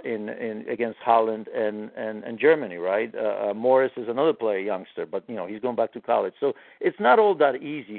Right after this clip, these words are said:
It is complex. Uh, there are things that, that unless you're inside, th-, that you won't know. And maybe, you know, I don't know how transparent one has to be because there's some,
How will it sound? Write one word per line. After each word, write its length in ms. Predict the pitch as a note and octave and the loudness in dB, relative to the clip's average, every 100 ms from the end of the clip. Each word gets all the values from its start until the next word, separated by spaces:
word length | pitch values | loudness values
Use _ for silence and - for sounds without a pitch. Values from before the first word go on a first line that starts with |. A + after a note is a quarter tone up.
| A2 | -4
It 60 | B2 E3 | -2 -2
is 40 | - - | -4 -6
complex. 560 | C3 - A#2+ G#2+ G#2 _ - - - | -6 -2 0 0 -2 _ -20 -20 0
Uh, 400 | A#2 A2+ A2+ B2+ A#2+ | 4 6 4 2 2
there 120 | C#3 | 2
are 60 | B2+ | 2
things 320 | D3 D#3+ C#3 A2+ | 0 -2 -2 2
that, 280 | B2+ C3 _ - C3 | 2 2 _ -16 0
that 240 | C#3 C3 - | 2 2 2
unless 340 | C3 B2+ C#3+ D3 | 0 4 4 2
you're 160 | C#3 C#3+ C#3+ | -2 -4 -6
inside, 460 | - C#3+ B2 A2+ - - | 0 4 4 2 -6 -12
th-, 140 | C3+ B2 | -10 0
that 180 | B2 A#2+ B2 | 0 0 -4
you 80 | C3 | -2
won't 280 | C3+ B2+ A#2 | 0 0 0
know. 220 | D#3 G2+ F2+ | 2 2 0
And 140 | G2 | 0
maybe, 400 | A#2+ C3 B2+ C3 - - _ - - | 0 0 -2 -8 -10 -20 _ -10 -4
you 120 | D3+ | 0
know, 140 | A#2 A2 A2 - C3 | 4 4 4 2 2
I 40 | F3+ | 4
don't 120 | D#3 | 4
know 120 | C3 B2+ | 4 4
how 100 | B2 - | 2 0
transparent 560 | C#3 A#2+ - C#3+ C3 | -4 -2 0 2 2
one 160 | C3 B2+ | 0 0
has 180 | B2 A#2+ | 0 -2
to 80 | C3 | -4
be 240 | A#2+ E3+ G2+ | -2 -2 -2
because 280 | G2+ G#2 G2 | -6 -6 -4
there's 180 | A#2 - | -2 2
some, 200 | D#3 | 2